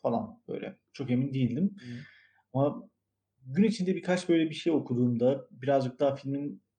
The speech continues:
Speaker 1: alt satırlarına indiğimde, e, yani diğer mesela bin dokuz yüz on yedi izlemedim. E,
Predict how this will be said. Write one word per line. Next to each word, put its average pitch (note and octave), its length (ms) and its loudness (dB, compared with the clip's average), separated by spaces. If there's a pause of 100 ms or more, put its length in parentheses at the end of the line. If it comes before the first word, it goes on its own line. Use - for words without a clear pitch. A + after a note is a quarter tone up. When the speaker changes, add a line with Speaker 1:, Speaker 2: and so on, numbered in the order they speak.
(340)
Speaker 1:
alt C3+ 240 0
satırlarına C3 520 2
indiğimde, C3 680 2 (760)
e, A#2+ 60 0 (960)
yani C3 320 0
diğer C3 340 2
mesela B2+ 420 -4
bin C#3+ 100 -2
dokuz D#3 220 0
yüz C#3+ 60 -4
on D#3 100 0
yedi C#3+ 220 2
izlemedim. B2+ 680 0 (120)
E, - 100 -12